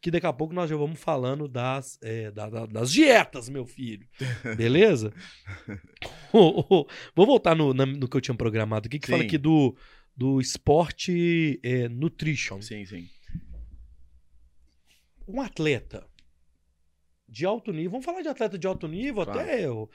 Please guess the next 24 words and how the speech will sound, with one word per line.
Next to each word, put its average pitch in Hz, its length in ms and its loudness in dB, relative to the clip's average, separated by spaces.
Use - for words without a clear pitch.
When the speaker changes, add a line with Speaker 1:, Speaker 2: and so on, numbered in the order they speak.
Speaker 1:
Eu 190 200 8
que - 100 -10
chego 175 200 -4
amanhã, 147 440 -4
vou, 127 280 -12
tô, 135 180 -16
tô, 160 180 -14
tem 156 220 -16
quatro 220 260 -4
meses 196 120 -6
que - 60 -16
eu - 40 -14
tô 196 100 -14
tentando 175 340 -8
ir 175 60 -10
na 170 80 -12
academia. 147 480 -10
Speaker 2:
Sim, 98 220 -10
Speaker 1:
Vou 120 80 -4
uma 120 80 -4
Speaker 2:
tentando. 165 300 0
Speaker 1:
vez 175 160 -2
por - 100 -16
semana. 143 580 -10